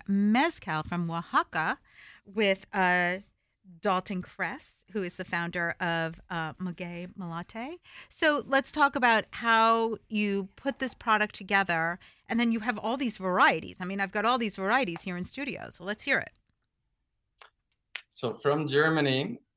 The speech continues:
Speaker 2: years later, two years later, I made it to Oaxaca, started drinking more and more mezcal, um, opened up my palate to it.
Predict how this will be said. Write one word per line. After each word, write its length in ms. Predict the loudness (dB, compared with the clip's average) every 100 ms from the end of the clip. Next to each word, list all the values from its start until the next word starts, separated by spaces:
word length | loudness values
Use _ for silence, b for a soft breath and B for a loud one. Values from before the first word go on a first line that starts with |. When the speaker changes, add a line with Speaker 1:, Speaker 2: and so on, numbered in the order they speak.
| _ -6
Speaker 2:
years 420 | 0 2 2 0
later, 560 | 2 4 4 2 -2 _ -16
two 160 | -8 -4
years 340 | -2 -2 -2
later, 460 | -2 -2 -2 -6 -12 _ _ -6
I 120 | -4
made 240 | -2 -2
it 120 | -4 -8
to 140 | -8
Oaxaca, 600 | -6 -4 -6 -6 -6 -6 -10 _ _ _ _
started 420 | -10 0 0 0 -2
drinking 380 | -2 -2 -2
more 220 | 0 0 0
and 80 | 0
more 200 | 0 -2
mezcal, 800 | -4 -6 -4 -2 -2 -4 -8 -12 _ -6
um, 680 | -2 0 0 -2 -4 -6 -8 -12 _ -6
opened 280 | -4 0 0
up 140 | 0 0
my 120 | -2
palate 540 | -2 -6 -4 -4 -8
to 220 | -8 -4 -2
it. 240 | -2